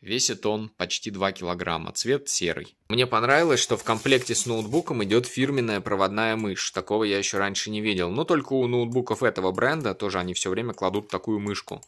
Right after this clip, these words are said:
Такой вот блок питания на шестьдесят пять ватт, черный. Ну а вот он, друзья мои, и сам ноутбук Ninkir N шестнадцать Pro. Серый цвет, черная клавиатура,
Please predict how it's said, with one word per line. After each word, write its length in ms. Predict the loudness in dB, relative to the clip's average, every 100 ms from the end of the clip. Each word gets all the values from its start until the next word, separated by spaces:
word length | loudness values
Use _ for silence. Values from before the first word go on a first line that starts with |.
| _ -20 _ _ _ _ _ _ _ _ _
Такой 300 | -18 -4 0
вот 120 | 0
блок 280 | 0 -4 -4
питания 420 | -8 0 0 2
на 120 | -2 -2
шестьдесят 340 | -2 -2 -4
пять 180 | -6 -2
ватт, 220 | -2 -2
черный. 520 | -4 -4 -4 -6 -12 -18 _ _ _ _ _ _ _ -20 -20 _ -20 _ -20 _ _ _ _ _ _ 4
Ну 160 | 10
а 80 | 10
вот 260 | 8 4 4
он, 140 | 0
друзья 360 | -2 -2 0 0
мои, 280 | 0 -2
и 200 | -4 0
сам 640 | 4 4 6 4 4 -2 -10
ноутбук 800 | -2 0 0 -2 -4 -6 -8 -18 _ _
Ninkir 600 | 0 2 2 0 -2 -2
N 220 | 0 0 -2
шестнадцать 640 | -6 -6 -4 -4 -6 -12
Pro. 260 | -6 -6 -6 -18 -8
Серый 380 | -2 2 4 2
цвет, 400 | 0 0 -2 0
черная 460 | 2 4 4 -2
клавиатура, 960 | -4 -2 2 2 0 -2 2 2 2